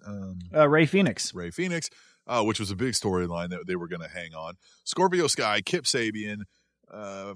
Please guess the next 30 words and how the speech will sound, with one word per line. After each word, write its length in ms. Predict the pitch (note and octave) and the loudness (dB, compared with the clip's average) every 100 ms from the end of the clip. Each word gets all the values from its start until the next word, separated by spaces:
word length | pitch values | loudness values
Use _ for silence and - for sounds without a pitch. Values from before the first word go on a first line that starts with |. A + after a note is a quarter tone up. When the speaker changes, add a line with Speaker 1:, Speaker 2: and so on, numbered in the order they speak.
| - | -2
Speaker 1:
Frankie 260 | E3 F#3+ F3 | -2 -2 -4
Kazarian, 520 | C#3+ C#3+ C3+ C3 C3 | 0 2 2 -2 -6
Luchasaurus, 760 | A2 D#3 E3+ D3+ C#3+ A#2+ A2+ - | -2 0 0 -2 0 -2 -2 -4
Jimmy 360 | - G#3 B3+ F#3 | -2 0 0 0
Havoc, 300 | E3 D#3+ D#3+ | 0 -2 -6
and 80 | C3+ | -8
Penelope 400 | C3+ C3+ A#2+ A#2 - | -6 -6 -6 -8 0
Ford 200 | C3+ B2 | 0 0
are 40 | |
ringside 640 | G#2+ A#2 A#2+ - A#2+ A2+ G#2+ | -4 -10 -6 -2 -2 -2 -2
getting 240 | A#2 A2+ | -4 -4
involved. 460 | G#2+ A2 A2 G#2+ - - - _ | -6 -2 0 -2 -6 -20 -20 _
And 220 | B2 C3 | -4 -4
then 300 | C#3+ C#3 C3 C3+ | -4 -4 -6 -10
Brian 520 | G2+ F2+ A2+ C3 C3+ A#2 | -12 -2 0 2 0 0
Cage 300 | B2 A2 G#2 | 2 2 0
shows 320 | - G#2 F2+ | -4 -4 -2
up 140 | F#2+ - | -4 -6
with 140 | F2+ | -12
Taz, 540 | - F#2 E2 D#2+ D#2+ - _ _ | -6 -4 -4 -4 -8 -12 _ _
who 160 | G#2 F#2 | -4 -2
eventually, 540 | F#2 G2+ G2 G2 F2 | -2 -4 -4 -6 -6
you 80 | F2 | -6
know, 100 | E2 | -6
Brian 240 | F2 E2 | -6 -8
Cage 240 | F2 E2+ E2+ | -12 -16 -16
wins 180 | F2+ E2+ | -18 -12
this 140 | E2+ | -12
thing. 140 | F2 D#2+ _ _ _ - | -12 -16 _ _ _ -6
Um, 380 | F#2+ F#2 F2 | -2 -2 -2